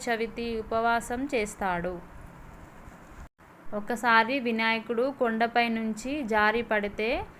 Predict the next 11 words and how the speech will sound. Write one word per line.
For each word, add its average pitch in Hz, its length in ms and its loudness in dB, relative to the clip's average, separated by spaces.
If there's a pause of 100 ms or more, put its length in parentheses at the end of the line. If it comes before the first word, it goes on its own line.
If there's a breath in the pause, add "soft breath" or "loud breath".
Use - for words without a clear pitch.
(360 loud breath)
చంద్రుడు 233 420 2
నవ్వి 220 580 0 (1040)
పరిహాసించడానికి 233 1400 0
పురాణాలు 214 680 -2
చెబుతున్నాయి. 196 920 -6 (1080)
దీనికి 269 580 0
ఆగ్రహించిన 233 920 0
వినాయకుడు, 208 960 0 (560)
చంద్రుడిని 240 800 0 (200)
చూసేవారు 226 760 0
అందరూ 220 580 0